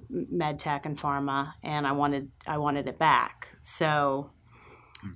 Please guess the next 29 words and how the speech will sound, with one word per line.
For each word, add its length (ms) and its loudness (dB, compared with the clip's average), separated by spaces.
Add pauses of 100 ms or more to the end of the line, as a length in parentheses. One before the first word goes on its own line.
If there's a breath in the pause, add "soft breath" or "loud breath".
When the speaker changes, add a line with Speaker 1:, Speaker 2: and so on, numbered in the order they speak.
(100)
Speaker 1:
enter 540 8
Kerry 320 4
Hilton, 480 0 (340)
my 140 4
current 300 4
partner. 520 -4 (560 loud breath)
He 280 6
was 220 4
running, 480 6
uh, 460 4
an 120 2
outpost 640 2
of 120 -4
Bozell 600 6 (400)
and 300 0
was 160 -2
looking 300 2
to 120 -4
acquire 380 2
some 160 -4
local 300 0
agencies 800 0
to 140 -6
grow 580 0
his 240 0
business. 680 -8 (600 soft breath)
So 340 4
he 240 4
acquired 720 6